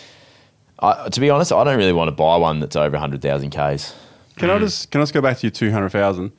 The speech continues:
Speaker 1: Yep.
Speaker 2: What? Okay, you're talking about Land Cruiser.
Speaker 1: Yep.
Speaker 2: So you would, you would go to two hundred thousand.
Speaker 1: Yep.
Speaker 2: What if it was a Hilux with a two point eight litre engine?
Speaker 1: Uh, Toyota, I will back in a bit more than any other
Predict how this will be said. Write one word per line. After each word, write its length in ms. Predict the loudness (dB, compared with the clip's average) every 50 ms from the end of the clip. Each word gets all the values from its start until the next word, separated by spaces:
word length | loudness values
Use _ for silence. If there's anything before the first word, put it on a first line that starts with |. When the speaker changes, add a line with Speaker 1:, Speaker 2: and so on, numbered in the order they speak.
| _ -2
Speaker 1:
Yep. 200 | -2 -2 -2 -2 -8 _ -14
Speaker 2:
What? 440 | -10 -4 -2 0 2 2 2 0 -4 -10 _ _ _ _ _ _ _ _ _ _ _ _ -6
Okay, 240 | -4 -2 0 0 0
you're 180 | 2 0 0 0
talking 200 | 0 0 0 2
about 120 | 2 2
Land 240 | 0 0 0 -2 -2
Cruiser. 300 | -2 -4 -4 -4 -4 -4
Speaker 1:
Yep. 200 | -4 -4 -4 -6 -8 _ _ _
Speaker 2:
So 180 | -12 -6 -4 -2
you 260 | 0 0 0 2 2
would, 140 | 0 -2 -4 _
you 160 | -6 -4 -2 -2
would 120 | -2 0
go 140 | 0 0 0
to 80 | -2 -4
two 180 | -4 -4 -4
hundred 400 | -2 -2 -2 -2 -4 -6 -6 -8 -8 -6 -6 -6 -6 -4
thousand. 380 | -2 -2 0 -2 -2 -4 -8 -12
Speaker 1:
Yep. 80 | -12 -14 _ _ _ _ _ _ -4
Speaker 2:
What 160 | 0 0 2
if 100 | 2 2
it 160 | 0 0 0 2
was 440 | 2 4 4 4 4 2 0 -2
a 60 | -4 -4
Hilux 480 | -2 0 2 2 2 2 0 -2 -6 -12
with 80 | -12
a 20 | -8 -6
two 80 | -6 -4
point 180 | -2 -2 -2 -2
eight 140 | -2 -2 -4
litre 160 | -4 -4 -2
engine? 340 | -2 -4 -4 -4 -6 -8 -10 -14 _ _ _ _ _ _ -2
Speaker 1:
Uh, 280 | 2 4 4 4 4 2
Toyota, 520 | 2 2 2 4 6 6 6 6 6 6
I 60 | 6 4
will 120 | 4 2
back 280 | 2 0 0 0 -2 -4
in 100 | -4 -4
a 60 | -4
bit 160 | -4 -6 -6
more 200 | -4 -4 -4 -4
than 120 | -4 -4
any 240 | -4 -4 -4 -4 -2
other 260 | -2 -2 -2 -4 -6